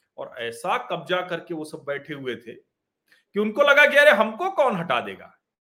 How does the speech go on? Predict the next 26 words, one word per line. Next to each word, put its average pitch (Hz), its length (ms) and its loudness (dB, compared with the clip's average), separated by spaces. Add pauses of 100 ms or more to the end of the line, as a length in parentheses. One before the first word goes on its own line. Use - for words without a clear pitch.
(120)
किसी 165 240 -10
की 165 120 -14
हिम्मत 147 520 -2
है, 120 100 -4 (160)
हैसियत 156 420 0
है, 185 60 0
आज 170 260 0
तक - 160 -4
किसी 180 200 -12
की 175 100 -18
हिम्मत 151 360 -10
नहीं 147 100 -8
हुई 139 100 -14
कि 151 180 -10 (240)
इस 226 220 -4
तरह 196 180 4
से 190 120 2
हमको 175 240 -2
हटाने 156 340 0
का 160 100 0
अभियान 127 300 2
चलाए। 98 320 -12 (1040)
लड़ 160 240 4
पड़े। 139 260 -2 (1400)
कितना 190 380 4 (840)
दुखद 185 720 0